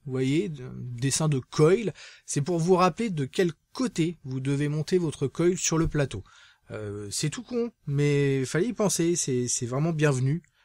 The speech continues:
Ça évite, euh, les problèmes, euh, par rapport tout simplement à l'airflow. Alors vous l'avez vu, un système vraiment particulier,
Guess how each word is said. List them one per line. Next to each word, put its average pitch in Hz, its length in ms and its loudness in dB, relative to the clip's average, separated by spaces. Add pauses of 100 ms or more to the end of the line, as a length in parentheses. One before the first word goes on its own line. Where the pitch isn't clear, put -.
(160)
Ça - 160 -4
évite, 143 360 -2
euh, 123 120 2
les 120 120 -2
problèmes, 147 480 -2 (420)
euh, 104 100 -8 (120)
par 123 120 -4
rapport 165 340 -6
tout 143 120 -8
simplement 123 500 -6
à 160 100 -4
l'airflow. 151 400 -2 (460)
Alors 147 160 6
vous 180 80 6
l'avez 196 220 12
vu, 233 140 2
un 170 160 2
système 202 460 2
vraiment 156 480 2
particulier, 170 720 0